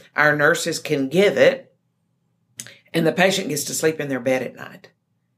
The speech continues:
How awesome is that? And so really, that was so early. That was before very many biologics were out at all. In fact, I believe Remicade was the very first biologic we ever gave.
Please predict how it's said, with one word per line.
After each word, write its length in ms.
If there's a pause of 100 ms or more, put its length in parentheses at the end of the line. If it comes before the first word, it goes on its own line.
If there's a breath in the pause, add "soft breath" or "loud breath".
(120)
How 280
awesome 420
is 180
that? 460 (440 soft breath)
And 100
so 160
really, 640 (540 soft breath)
that 220
was 120
so 300
early. 340
That 240
was 120
before 480
very 320
many 280
biologics 720
were 180
out 220
at 160
all. 320
In 160
fact, 240
I 100
believe 380
Remicade 600
was 200
the 80
very 340
first 720 (200)
biologic 680
we 200
ever 180
gave. 640